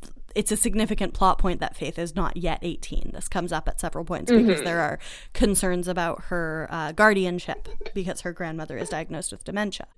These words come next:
Speaker 1: So Faith is not eighteen. <laughs>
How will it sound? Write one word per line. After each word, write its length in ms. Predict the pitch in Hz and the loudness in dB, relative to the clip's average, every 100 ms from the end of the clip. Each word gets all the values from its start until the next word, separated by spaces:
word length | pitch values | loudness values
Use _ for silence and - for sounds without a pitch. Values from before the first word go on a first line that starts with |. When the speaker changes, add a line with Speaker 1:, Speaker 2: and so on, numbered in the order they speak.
| - | -2
Speaker 1:
So 600 | - - 226 208 202 - - | 2 6 6 6 4 0 -8
Faith 380 | - 339 320 - | 4 6 8 6
is 220 | 233 190 | 2 2
not 580 | 196 202 220 220 196 - - | 0 4 8 10 10 8 4
eighteen. 600 | 170 - - 175 - 190 - - | 2 2 2 2 4 2 0 -4
<laughs> 100 | - | -6